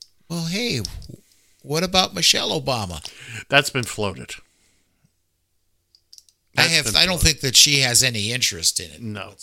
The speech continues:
Speaker 2: No. I, I, I don't.
Speaker 1: Which is a shame.
Speaker 2: Oh, that ticket would go with, through the roof.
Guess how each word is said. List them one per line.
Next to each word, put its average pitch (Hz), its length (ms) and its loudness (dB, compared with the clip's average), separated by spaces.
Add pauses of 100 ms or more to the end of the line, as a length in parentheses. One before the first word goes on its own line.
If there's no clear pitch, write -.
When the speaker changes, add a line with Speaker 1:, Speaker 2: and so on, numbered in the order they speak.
(640)
Speaker 2:
No. 95 200 -10 (400)
I, - 80 -8
I, 98 480 -6
I 104 60 -2
don't. 110 260 0
Speaker 1:
Which 110 140 4
is - 160 6
a 160 40 6
shame. 127 480 4 (800)
Speaker 2:
Oh, 196 180 12
that 160 220 8
ticket 180 280 4
would 135 180 4
go 123 200 6
with, 107 380 -4
through 135 200 -4
the 107 120 -2
roof. 113 680 0